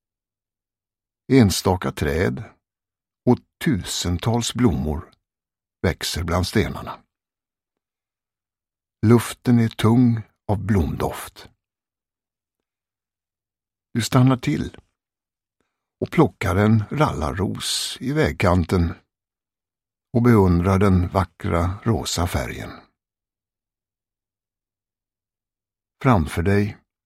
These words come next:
ligger det blå havet, som sträcker sig obrutet så långt som du kan se. Inga båtar,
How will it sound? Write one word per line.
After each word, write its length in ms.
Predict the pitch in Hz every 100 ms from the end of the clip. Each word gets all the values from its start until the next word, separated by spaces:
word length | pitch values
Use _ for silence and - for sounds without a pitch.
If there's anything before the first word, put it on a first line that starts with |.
| _ _ _ _ _ _ -
ligger 260 | 107 101 107
det 100 | 113
blå 420 | 92 92 104 107
havet, 720 | 80 98 107 - - - - _ _ _ _ _ _ _ _ _ _ _ _ _ _ _ _ _ _
som 140 | - 120
sträcker 540 | - 113 107 - 120
sig 520 | 107 110 107 101 - _ _ _
obrutet 1200 | 143 85 53 - 85 107 - - 104 - - - - _ -
så 120 | 117
långt 320 | 82 71 -
som 180 | - 78
du 100 | 76
kan 180 | 110 104
se. 360 | - 64 87 - _ _ _ _ _ _ _ _ _ _ _ _ _ _ _ _ _
Inga 260 | 180 120 85
båtar, 840 | 131 - - - 92 95 104 -